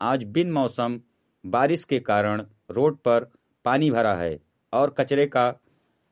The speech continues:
भरमार लगा हुआ है, जिससे रोड पर चलने वाले राहगीरों को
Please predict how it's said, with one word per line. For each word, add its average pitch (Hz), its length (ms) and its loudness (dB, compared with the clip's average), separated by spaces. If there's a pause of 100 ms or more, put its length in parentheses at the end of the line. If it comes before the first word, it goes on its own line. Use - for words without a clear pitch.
(140)
भरमार 123 560 0 (1400)
लगा 135 300 4
हुआ 127 300 4
है, 82 220 -2 (880)
जिससे 151 360 0
रोड 170 240 4
पर 135 280 2 (480)
चलने 147 280 2
वाले 135 340 2 (320)
राहगीरों 135 500 0
को 139 160 -2